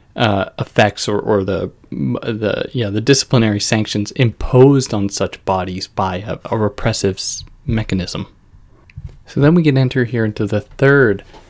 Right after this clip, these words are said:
uh, point, where he starts out by saying that more than the old taboos, this form of power demanded constant,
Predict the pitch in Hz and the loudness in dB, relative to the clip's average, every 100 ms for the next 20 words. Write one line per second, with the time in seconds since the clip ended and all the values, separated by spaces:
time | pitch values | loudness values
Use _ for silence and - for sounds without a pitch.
0 | - _ - 104 92 - - 110 90 - | -20 _ -6 -4 -6 -6 0 0 -2 -14
1 | - - - - _ _ - - - 135 | -20 -20 -20 -20 _ _ -20 -20 -10 -4
2 | 117 - 131 113 110 113 - - 151 151 | -2 2 2 4 0 0 -2 0 0 2
3 | 147 135 117 123 131 156 165 143 98 - | 2 2 0 2 6 8 8 6 2 -2
4 | - 113 113 107 107 - 113 110 117 113 | -4 -2 0 0 -2 -2 -2 0 2 2
5 | 110 - 117 - - 131 156 135 - - | 2 -2 -4 -4 2 2 4 0 -4 -4
6 | - 120 120 113 104 104 104 113 117 113 | 0 4 4 2 0 2 2 0 0 -2
7 | - - 127 135 - - - | -6 -4 -2 -2 -2 -4 -4